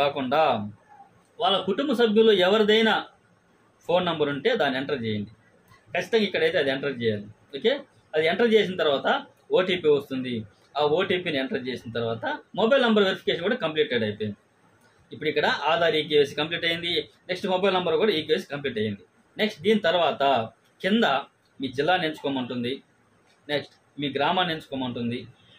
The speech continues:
మీది ఏ వార్డో ఎంచుకోమంటుంది. So, ఆ డీటెయిల్స్ అన్నీ మనం ఇచ్చిన తర్వాత, ఆ, కింద టేక్ ఏ ఫోటో ఉంది కదా, ఇక్కడ మాత్రం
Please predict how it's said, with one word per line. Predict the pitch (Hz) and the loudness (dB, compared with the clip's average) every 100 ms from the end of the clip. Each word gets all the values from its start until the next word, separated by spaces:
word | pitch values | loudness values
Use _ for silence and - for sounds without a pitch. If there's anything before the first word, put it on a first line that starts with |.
| _ 135 | _ -8
మీది | 160 135 | -4 0
ఏ | 170 | 4
వార్డో | 220 165 185 196 | 6 6 4 4
ఎంచుకోమంటుంది. | 196 175 - 143 135 123 120 120 131 - - _ _ - | 2 2 -2 -4 -4 -6 -4 -4 -6 -12 -20 _ _ -2
So, | 214 | -2
ఆ | - 165 175 | 0 0 2
డీటెయిల్స్ | 190 220 190 | 4 4 4
అన్నీ | 190 196 | 2 0
మనం | 170 139 | 0 -2
ఇచ్చిన | 139 143 - - | -6 -8 -8 -2
తర్వాత, | 135 117 110 135 131 107 104 - - 214 | 0 0 0 0 0 0 -6 -18 -16 -10
ఆ, | 269 - | -10 -2
కింద | 233 269 175 156 - _ - | 0 2 2 0 -4 _ 2
టేక్ | 220 226 | 2 4
ఏ | 208 | 2
ఫోటో | - 196 202 | 2 0 2
ఉంది | 165 143 | 0 -2
కదా, | 123 160 254 - - _ 151 | -2 -2 -4 -10 -20 _ -14
ఇక్కడ | 170 233 | 0 2
మాత్రం | 208 175 - 196 | 4 2 0 -4